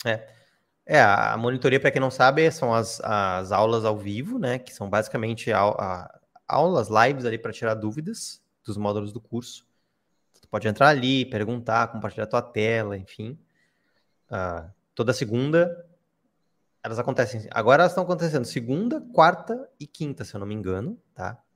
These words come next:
Mudou o dia ali, tem que olhar lá no Discord. E daí terça-feira agora, a partir da semana que vem, a gente vai ter módulos de back-end. Então, aí, Vitor, se tu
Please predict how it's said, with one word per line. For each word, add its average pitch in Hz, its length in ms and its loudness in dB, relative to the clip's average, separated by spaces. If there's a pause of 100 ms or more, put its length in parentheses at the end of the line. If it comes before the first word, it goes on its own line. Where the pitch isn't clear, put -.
Mudou 104 300 0
o 113 40 0
dia 104 220 -2
ali, 104 180 -2
tem 117 160 -8
que - 80 -12
olhar 98 220 2
lá 101 80 2
no 95 160 -8
Discord. 101 500 -8 (920)
E 113 40 -14
daí 107 160 2
terça-feira 147 600 4
agora, 135 240 6
a 135 40 4
partir 135 220 -2
da 139 80 -2
semana 135 240 0
que 135 100 -6
vem, 120 140 0
a - 40 2
gente 127 100 -6
vai 131 100 -2
ter 139 160 -2
módulos 131 460 0
de 135 80 -4
back-end. 131 760 -2
Então, 101 400 -8
aí, 104 200 -4
Vitor, 98 280 -10
se - 120 -20
tu 104 120 -12